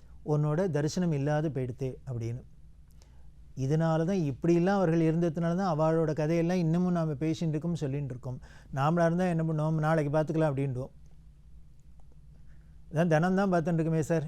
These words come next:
இன்னைக்கு என்ன, இன்னைக்கு ஒரு நாள் பார்க்கலன்னா என்ன?" அப்படின்னு தான் விடுவோம். ஆனா இவர்கள் ஒரு நாளைக்கு ஒரு தரிசனம் பண்ணல, இறைப்பணி பண்ணலைன்னா கூட அவர்களால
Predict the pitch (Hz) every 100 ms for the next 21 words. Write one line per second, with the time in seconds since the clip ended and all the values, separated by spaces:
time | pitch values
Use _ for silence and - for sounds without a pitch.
0 | - 156 156 156 175 160 160 156 170 147
1 | 156 160 160 160 156 151 - 147 160 160
2 | 185 151 147 156 190 - - - 127 170
3 | 156 143 156 160 143 127 151 175 180 180
4 | 190 196 196 - 208 226 - - - 175
5 | 165 151 160 190 180 165 156 160 180 165
6 | 143 139 175 180 165 160 - 139 170 196
7 | 190 180 165 160 170 190 165 147 147 151
8 | 156 - 135